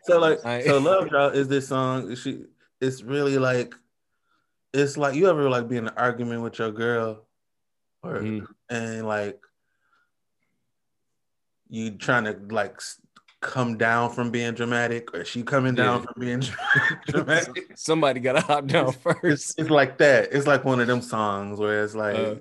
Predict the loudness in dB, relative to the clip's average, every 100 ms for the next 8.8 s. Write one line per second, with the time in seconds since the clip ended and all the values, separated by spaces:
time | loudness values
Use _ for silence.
0 | -12 -8 -4 -4 -6 -8 -6 -6 -4 -6
1 | -4 -6 -4 -6 0 2 2 0 -4 -6
2 | -8 -6 -8 -8 -8 -8 -10 -10 -8 -8
3 | -10 -14 -14 -14 -14 -18 -16 -16 -12 -12
4 | -14 -18 -18 _ _ -14 -8 -6 -8 -10
5 | _ _ _ _ _ -16 -10 -10 -8 -12
6 | -16 _ _ _ _ 0 0 0 -2 -4
7 | -4 -6 -2 0 0 0 -2 -2 -6 -4
8 | -4 -4 -6 -8 -6 -2 -2 -2